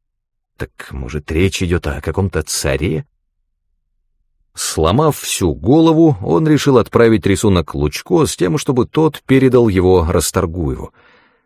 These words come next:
Оставалось только уповать на дотошность эксперта, вдруг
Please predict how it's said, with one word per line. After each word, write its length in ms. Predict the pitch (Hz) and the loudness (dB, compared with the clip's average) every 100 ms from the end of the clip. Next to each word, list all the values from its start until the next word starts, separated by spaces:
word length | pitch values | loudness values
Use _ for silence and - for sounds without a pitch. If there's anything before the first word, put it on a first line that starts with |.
| _ | _
Оставалось 580 | - 78 - 117 170 143 | -6 -2 -2 0 2 2
только 260 | - 127 117 | 2 0 2
уповать 520 | 98 78 92 127 - | 2 2 2 2 2
на 160 | 110 92 | 0 2
дотошность 760 | 90 - 98 90 92 85 - | 0 2 0 0 -2 -4 -6
эксперта, 760 | 82 - - 85 71 - 67 - | -6 -8 -2 -2 -2 -6 -12 -10
вдруг 600 | 127 143 92 85 - - | -10 -4 -2 -2 -6 -14